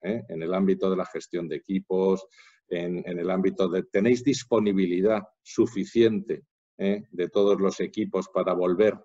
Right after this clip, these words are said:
a todo lo que hacíamos anteriormente? ¿Se está notando el, ese cansancio o, o esa tendencia a un poco a bajar los brazos ahora después del esfuerzo, eh, por parte de los profesionales?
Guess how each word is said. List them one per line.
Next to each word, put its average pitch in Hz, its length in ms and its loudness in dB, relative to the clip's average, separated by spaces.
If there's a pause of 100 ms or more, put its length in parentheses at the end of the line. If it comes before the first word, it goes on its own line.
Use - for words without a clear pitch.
(280)
a 85 200 -8
todo 101 240 2
lo 95 120 0
que 92 100 -4
hacíamos 92 480 -2
anteriormente? 107 920 -2 (280)
¿Se - 180 2
está 123 220 4
notando 123 640 4
el, 101 200 4
ese 101 240 0
cansancio 104 920 0
o, 104 140 -4
o 101 200 0
esa 101 240 -2
tendencia 95 840 0 (280)
a 92 100 2
un 98 100 0
poco 101 400 2
a 95 80 2
bajar 95 340 0
los 98 200 4
brazos 95 420 -2
ahora 95 300 2
después 90 380 -4
del 92 140 -2
esfuerzo, 92 680 -4 (480)
eh, 82 180 -8
por 87 240 -4
parte 98 300 2
de 98 80 6
los 92 160 -2
profesionales? 104 920 -2